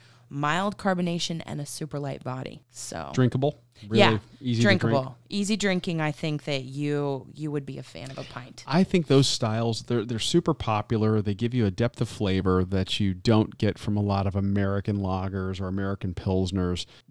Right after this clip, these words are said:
Speaker 2: They're different enough to be kind of unique. They were really a lot of people's jumping off point into the craft beer world. So I think that they're, you're going to find that those for craft beer people are going to be
Speaker 1: Yeah.
Speaker 2: remain popular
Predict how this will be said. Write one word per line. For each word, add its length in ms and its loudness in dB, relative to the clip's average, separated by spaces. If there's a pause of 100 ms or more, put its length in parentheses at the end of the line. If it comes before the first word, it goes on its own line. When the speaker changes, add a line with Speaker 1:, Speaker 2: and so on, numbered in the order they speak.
(120)
Speaker 2:
They're 420 2 (100)
different 440 4
enough 300 4
to 100 -4
be 160 0
kind 280 0
of 80 -6
unique. 560 2
They 240 2
were 340 -2
really 680 0
a 80 -4
lot 320 0
of 120 -4
people's 580 -4 (600)
jumping 480 2
off 320 -2
point 400 0
into 640 0
the 80 -4
craft 360 -4
beer 180 0
world. 320 2 (480)
So 320 0
I 100 0
think 240 -4
that 120 -6
they're, 240 -2
you're 240 -6
going 200 -2
to 80 -8
find 300 -4
that 160 -8
those 220 -4
for 200 -10
craft 360 -10
beer 140 -4
people 320 -12
are 80 -8
going 220 -8
to 60 -10
be 240 -6 (320)
Speaker 1:
Yeah. 260 -6 (120)
Speaker 2:
remain 420 2
popular 640 -6